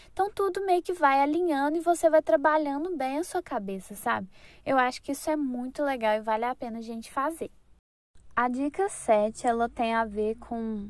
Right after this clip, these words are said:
uma coisa que ajuda a gente valorizar a nossa vida, valorizar os nossos dias, que ela tem a ver com gratidão.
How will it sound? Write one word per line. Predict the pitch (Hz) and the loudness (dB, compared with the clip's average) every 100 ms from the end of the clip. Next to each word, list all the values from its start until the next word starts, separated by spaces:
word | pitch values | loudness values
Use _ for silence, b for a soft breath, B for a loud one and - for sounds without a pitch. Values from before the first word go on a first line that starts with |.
| - | -8
uma | 226 226 | -6 -4
coisa | - - 208 214 220 | -6 -6 -4 -2 -4
que | 220 - - 208 202 202 b b b b b b - - | -6 -10 -10 -8 -8 -10 b b b b b b -20 0
ajuda | 214 240 233 269 277 | 2 2 0 -2 0
a | 254 | -2
gente | 240 240 233 - 247 226 - 214 | -4 -6 -8 -10 -8 -10 -12 0
valorizar | 240 262 269 285 254 214 214 226 | 2 4 2 0 -2 2 4 4
a | |
nossa | 240 226 - 233 | 0 -4 -6 -10
vida, | 196 208 214 214 | -8 -8 -8 -6
valorizar | 208 220 220 220 208 214 220 | -4 -4 -4 -4 0 2 2
os | 214 | 0
nossos | 220 - 247 226 | -6 -6 -8 -8
dias, | 196 190 190 202 208 - - - | -8 -6 -4 -4 -6 -12 -18 -6
que | 294 | 0
ela | 262 247 | 2 0
tem | - | -2
a | 254 | -4
ver | 233 226 | -2 -4
com | - 269 | -4 -4
gratidão. | 240 214 226 - 254 185 | 0 0 -2 -4 -2 -2